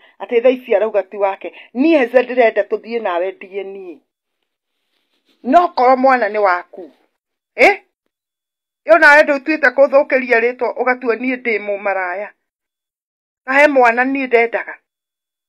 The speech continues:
Neho niĩ nĩ ndĩmwendete.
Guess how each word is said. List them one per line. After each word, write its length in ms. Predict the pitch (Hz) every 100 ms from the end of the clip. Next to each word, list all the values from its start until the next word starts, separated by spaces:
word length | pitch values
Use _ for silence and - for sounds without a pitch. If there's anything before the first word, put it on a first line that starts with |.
| _ _ _ _ _ _ _ _ _ _ _ _
Neho 360 | 254 320 302
niĩ 240 | 262 294 285
nĩ 140 | 247
ndĩmwendete. 880 | 240 254 262 254 233 202 202 233